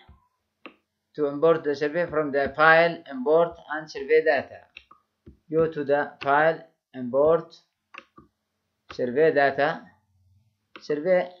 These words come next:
I have the survey data. It is as the text file for this well,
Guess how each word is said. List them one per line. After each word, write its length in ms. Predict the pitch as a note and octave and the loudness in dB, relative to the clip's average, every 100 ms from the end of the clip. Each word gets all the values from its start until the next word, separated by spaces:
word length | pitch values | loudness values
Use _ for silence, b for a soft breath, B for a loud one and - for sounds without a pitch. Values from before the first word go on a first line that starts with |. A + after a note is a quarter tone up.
| - | -6
I 80 | C#3+ | 0
have 240 | D3+ D#3 | 0 0
the 120 | D3+ | -2
survey 300 | D3 D3 D#3 | -2 -2 0
data. 300 | D3 C#3+ D3 | 2 0 0
It 220 | C3+ B2 C#3+ | -2 -4 -6
is 220 | C#3 C3+ _ _ _ _ _ _ | -8 -10 _ _ _ _ _ _
as 180 | B2+ B2+ | -8 -4
the 120 | C3 | -4
text 380 | C3+ E3 E3 D#3+ | -6 -6 -6 -4
file 460 | D3 D3 D3+ D#3+ - _ _ _ | 2 4 4 2 -4 _ _ _
for 220 | C#3 C#3 | -2 -2
this 300 | B2 D3+ D3 | -2 -6 -4
well, 320 | C3+ C#3 C#3+ | 0 0 0